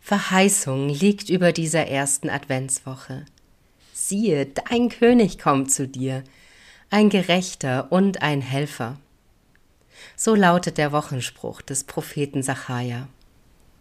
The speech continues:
Über die Hoffnung, die dieser König mit sich bringt, denke ich diese Woche in den Telefonandachten nach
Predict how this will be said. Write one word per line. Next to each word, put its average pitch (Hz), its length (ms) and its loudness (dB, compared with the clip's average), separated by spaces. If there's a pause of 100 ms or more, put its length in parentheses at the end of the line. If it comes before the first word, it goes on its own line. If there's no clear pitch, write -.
(1000)
Über 175 240 2
die 165 180 -2
Hoffnung, 147 680 0
die 180 180 -4
dieser 254 320 0
König 196 580 0
mit 160 220 -2
sich 131 260 -6
bringt, 139 460 -10 (680)
denke 196 300 0
ich 160 200 -4
diese 170 340 0
Woche 165 240 2
in 160 160 2
den 170 160 0
Telefonandachten 139 1120 -2
nach 135 300 -10